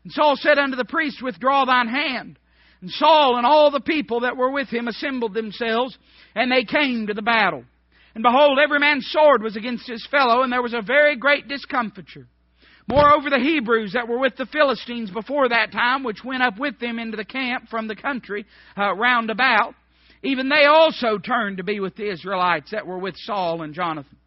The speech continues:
Likewise, all the men of Israel, which had hid themselves in Mount Ephraim,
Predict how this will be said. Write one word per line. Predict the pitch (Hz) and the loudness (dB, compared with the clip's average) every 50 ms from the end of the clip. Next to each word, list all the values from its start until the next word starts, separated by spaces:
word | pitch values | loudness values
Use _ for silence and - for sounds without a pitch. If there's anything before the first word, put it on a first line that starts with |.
| _ _ _ _ _ _ _ _ _ - | _ _ _ _ _ _ _ _ _ 0
Likewise, | 208 247 277 269 - 277 302 294 277 247 226 247 | 2 2 2 2 4 4 4 4 4 4 2 4
all | 269 302 320 311 | 6 6 6 6
the | 302 302 | 6 2
men | 311 311 | 0 0
of | 311 302 | 0 0
Israel, | 330 320 302 214 156 190 196 208 196 190 | 0 -2 -2 -4 -6 -6 -6 -6 -6 -6
which | 220 233 190 254 | -6 -6 -4 -4
had | 247 220 | -4 -4
hid | 247 311 294 233 | -4 -4 -6 -6
themselves | 208 226 220 208 - - 247 262 240 214 208 185 160 208 | -8 -8 -8 -8 -8 -6 -4 -4 -2 -2 -4 -6 -8 -10
in | 208 208 | -8 -4
Mount | 214 240 269 269 269 | 0 0 0 2 2
Ephraim, | 285 277 - - 220 220 220 196 165 | 2 2 2 0 -6 -8 -8 -8 -12